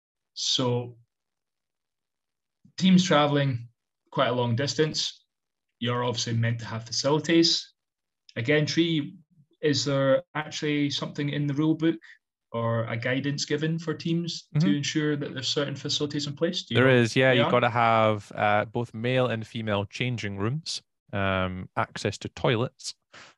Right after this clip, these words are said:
Speaker 2: Um, I think that's all in the, uh,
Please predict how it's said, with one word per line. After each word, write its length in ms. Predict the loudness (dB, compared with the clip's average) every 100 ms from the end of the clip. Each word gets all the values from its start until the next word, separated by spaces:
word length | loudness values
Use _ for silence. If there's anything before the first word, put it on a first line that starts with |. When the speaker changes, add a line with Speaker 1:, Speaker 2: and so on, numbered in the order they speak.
| _ _
Speaker 2:
Um, 560 | -8 -4 -4 -6 -8 -14 -20 _
I 80 | -8
think 140 | -2
that's 200 | 0 -2
all 420 | 0 2 4 2
in 360 | 0 -4 -4 -4
the, 640 | -4 -2 -2 -4 -4 -6 -8 -16 -20 -20 _ _ _ _ _ 0
uh, 540 | 4 4 4 2 0